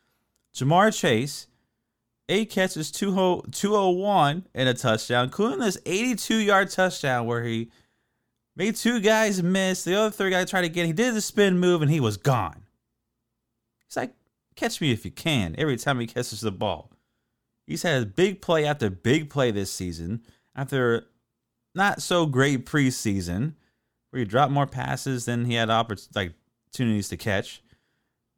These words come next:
Like, this is the, that's seven, he has seven hundred fifty-four receiving yards on the year now.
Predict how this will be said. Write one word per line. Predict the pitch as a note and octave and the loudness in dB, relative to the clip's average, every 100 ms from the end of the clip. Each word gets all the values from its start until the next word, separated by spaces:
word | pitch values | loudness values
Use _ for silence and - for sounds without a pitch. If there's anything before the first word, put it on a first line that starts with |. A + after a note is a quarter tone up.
| _ _ | _ _
Like, | G#2 G2+ F#2+ F2+ - _ _ _ _ _ _ _ _ _ _ _ | -4 -2 -2 -6 -16 _ _ _ _ _ _ _ _ _ _ _
this | - C#4+ | -6 -6
is | D#4 | -4
the, | - - _ | -6 -8 _
that's | - D4 | -4 -4
seven, | - B3+ A#3 | 0 2 2
he | F3 | 2
has | G#3+ | 0
seven | - - A#3+ E4 | 0 2 4 4
hundred | D4 C#4+ C4 B3 | 2 4 4 0
fifty-four | - B3+ F#4+ C4 - G#3+ F#3+ | 0 -2 0 -2 2 2 2
receiving | G3 - G3 A3+ C4 A3 | 0 -2 -4 -2 -2 0
yards | G3 F3+ F3+ | 2 0 0
on | F3 | 0
the | E3+ | 0
year | E3 F#3+ C#4+ | -2 -2 0
now. | B3+ A#2 - - | 0 0 -4 -16